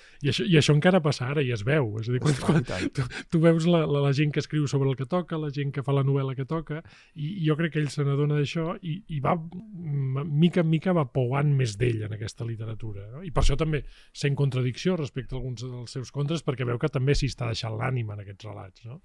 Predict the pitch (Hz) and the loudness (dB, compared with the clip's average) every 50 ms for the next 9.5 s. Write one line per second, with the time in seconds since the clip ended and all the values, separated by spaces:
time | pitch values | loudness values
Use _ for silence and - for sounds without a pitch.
0 | - - - - - 165 160 143 123 113 - 147 143 131 117 110 - - 139 127 | -14 -12 -10 -4 0 0 2 2 0 0 -2 -2 0 0 0 -2 -4 -6 -6 -6
1 | - 180 196 220 - - - - - - - _ - 131 120 147 185 202 208 202 | -4 -2 -4 -4 -4 -10 -16 -20 -20 -20 -14 _ -4 -4 -2 0 0 2 2 2
2 | 196 185 170 160 151 151 143 143 143 151 180 208 - - - - - 151 147 175 | 2 0 0 -2 -2 -2 -4 -4 -4 -6 -10 -10 -10 -10 -8 -4 -4 -4 -2 -2
3 | 170 160 - - 208 202 185 160 160 170 170 175 196 196 202 - - - 143 143 | -2 -2 -2 0 -2 0 0 0 0 0 0 0 -2 -2 -4 -6 -6 -6 -6 -2
4 | - 190 180 - - - - _ _ - 156 160 165 - 196 180 - - - - | -2 -2 -2 -2 -4 -10 -14 _ _ -4 -4 -4 -2 -2 -4 -4 -4 -6 -2 0
5 | 156 156 156 - 147 131 139 151 156 147 - - 143 139 135 135 131 123 - 123 | 0 0 0 -2 -4 -2 0 0 0 0 -2 -6 -4 -2 -2 -2 -4 -4 -6 -8
6 | - - 131 123 127 143 143 151 - - - 131 123 117 107 107 - - - - | -6 -4 -4 -4 -4 -4 -4 -6 -8 -6 -6 -4 -4 -4 -4 -6 -10 -14 -20 -20
7 | _ - 123 87 107 120 127 120 - 151 165 165 151 127 131 151 135 - - 139 | _ -12 -8 -6 -4 -4 -4 -4 -2 0 2 2 2 0 0 -4 -6 -6 -6 -6
8 | 127 113 - - 127 120 127 143 - - 175 170 - - 135 123 113 101 90 92 | -6 -6 -6 -6 -4 -2 -2 -4 -2 -2 -2 -2 0 0 -2 -2 -2 -4 -6 -6
9 | 101 113 127 127 127 135 139 131 - | -6 -4 -4 -2 -2 -2 -4 -4 -6